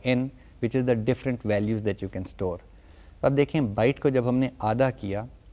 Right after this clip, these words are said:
तो पता चला कि जी, उसके अंदर चार बिट्स के अंदर सोलह different values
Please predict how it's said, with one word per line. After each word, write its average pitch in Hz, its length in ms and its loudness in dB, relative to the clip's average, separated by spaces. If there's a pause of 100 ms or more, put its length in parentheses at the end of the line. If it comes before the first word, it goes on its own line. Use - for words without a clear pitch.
(140)
तो 123 60 -2
पता 120 240 0
चला 139 260 -2
कि 139 140 -4
जी, 143 260 -4
उसके 139 260 -2
अंदर 135 240 2 (180)
चार 123 260 2
बिट्स 113 260 -2
के 107 120 -2
अंदर 98 300 -4 (500)
सोलह 143 560 4
different 120 440 -2
values 101 500 -2